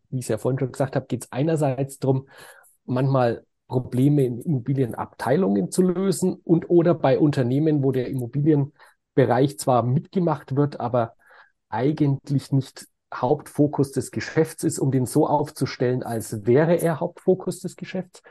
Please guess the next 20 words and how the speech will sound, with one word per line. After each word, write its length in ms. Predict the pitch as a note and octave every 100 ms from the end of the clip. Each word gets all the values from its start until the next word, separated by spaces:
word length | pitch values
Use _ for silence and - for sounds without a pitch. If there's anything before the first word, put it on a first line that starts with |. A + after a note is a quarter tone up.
| - - -
Und 140 | C3+
das 160 | C#3 C#3+
Zweite 440 | - G#2+ C#3+ F3
ist 180 | D#3 C#3+
natürlich, 540 | D#3 C#3+ D3+ D3+ C#3+
oft 200 | C3+ -
wäre 100 | C#3
ich 120 | C#3 -
auch 260 | B2 A#2
oder 200 | A2+ A2
wurde 120 | A#2
ich 120 | A#2+ -
auch 100 | A2+
in 100 | A#2
der 100 | A2+
Vergangenheit 640 | G#2 - G#2+ C#3+ C3 -
immer 240 | C3 A#2+ B2
wieder 180 | C3+
mal 240 | D3+ C3+ C3
geholt, 360 | C3+ B2 B2